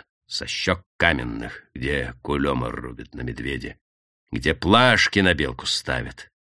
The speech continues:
где на неоглядных просторах тайги яма на Сахатова хитро устраивают. Вот он какой.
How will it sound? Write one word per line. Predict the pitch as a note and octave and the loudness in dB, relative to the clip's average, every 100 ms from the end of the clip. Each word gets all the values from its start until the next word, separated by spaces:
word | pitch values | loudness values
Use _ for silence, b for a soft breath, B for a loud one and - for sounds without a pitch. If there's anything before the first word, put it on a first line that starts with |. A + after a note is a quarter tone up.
| - | -8
где | B1 B1+ D#2+ | -6 -2 0
на | D#2+ | 4
неоглядных | F2 E2+ F2 D#2+ F#2+ G#2 D#2 F2+ - | 4 6 4 4 4 4 4 0 0
просторах | - D2+ - - F2+ E2 D2+ - | -6 -4 -4 -2 0 0 -2 -10
тайги | - C#2 C#2 C#2 F2+ G#2 E2 _ _ _ _ _ - | -4 -2 -2 0 2 4 2 _ _ _ _ _ -10
яма | B1 E2+ G2+ D#2+ | 0 4 4 2
на | C#2 | -2
Сахатова | - D2 D2+ C2+ B1 | -4 -2 -2 -2 -6
хитро | - D2+ C#2+ G2+ | -4 -4 2 4
устраивают. | A2 G2+ - A1+ A#1+ A1+ A1 - - - _ _ _ _ _ _ _ _ | 2 0 -6 -4 -6 -6 -10 -16 -18 -20 _ _ _ _ _ _ _ _
Вот | - - B1 C2 - - | -10 -4 0 0 -2 -8
он | A#1 | -10
какой. | - B1 - - - | -10 -12 -12 -12 -14